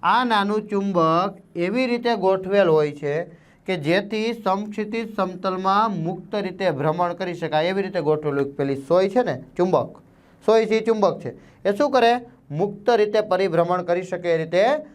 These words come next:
ગોઠવેલા હોય છે. જો અહીંયા ઉપર એક કાચથી ઢંકાયેલું હોય એટલે કાચનું મથાળું આપેલું છે. હોકાયંત્રની સોય છે, આ છે તે, અને અચુંબકીય ધાતુની નાની પ્લેટ છે. જો ચુંબકીય હોય તો તે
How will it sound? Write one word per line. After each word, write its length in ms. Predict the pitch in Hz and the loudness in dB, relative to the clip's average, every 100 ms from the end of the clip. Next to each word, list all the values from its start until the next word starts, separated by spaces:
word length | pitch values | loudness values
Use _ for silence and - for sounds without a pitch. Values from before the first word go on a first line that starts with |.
| _ _ 151 | _ _ -2
ગોઠવેલા 380 | 202 208 170 | 0 2 2
હોય 140 | 147 143 | 2 0
છે. 120 | 143 | -2
જો 140 | 147 | 0
અહીંયા 260 | 190 185 190 | 0 2 0
ઉપર 320 | 180 180 185 | 0 -2 0
એક 220 | 185 185 | 0 -2
કાચથી 380 | 175 170 170 185 | 0 0 0 -6
ઢંકાયેલું 500 | 156 156 165 175 170 | -4 -2 0 0 0
હોય 160 | 170 170 | -2 -2
એટલે 160 | 160 | -2
કાચનું 460 | 156 151 156 156 151 | -2 -2 -2 -4 -6
મથાળું 480 | 147 147 160 170 165 | -6 -2 0 2 0
આપેલું 340 | 165 165 160 | 0 -4 -4
છે. 220 | 165 165 165 - - | -4 -4 -6 -18 -6
હોકાયંત્રની 800 | 139 151 180 170 170 170 170 160 | -4 0 2 0 -2 -4 -2 -4
સોય 340 | 160 185 185 | -4 0 0
છે, 160 | 180 190 | 0 2
આ 220 | 170 170 | 4 2
છે 220 | 175 180 | 0 -6
તે, 280 | 175 180 185 - _ - | -4 -6 -6 -14 _ -12
અને 420 | 147 156 180 202 - - - - | -4 -2 0 -2 -8 -20 -18 0
અચુંબકીય 760 | 180 226 220 202 202 202 202 185 | 2 2 2 2 2 4 2 4
ધાતુની 520 | 156 156 180 190 185 | 2 2 -2 -4 -2
નાની 280 | 165 170 170 | -2 -2 -4
પ્લેટ 400 | 170 180 175 175 | 0 0 0 -2
છે. 240 | - 131 - _ _ 127 | -12 -12 -14 _ _ -4
જો 100 | 165 | -2
ચુંબકીય 520 | 175 175 190 185 190 | -2 0 0 2 2
હોય 240 | 185 180 185 | 4 4 2
તો 140 | 185 | 0
તે 280 | 180 185 180 | 0 -2 -4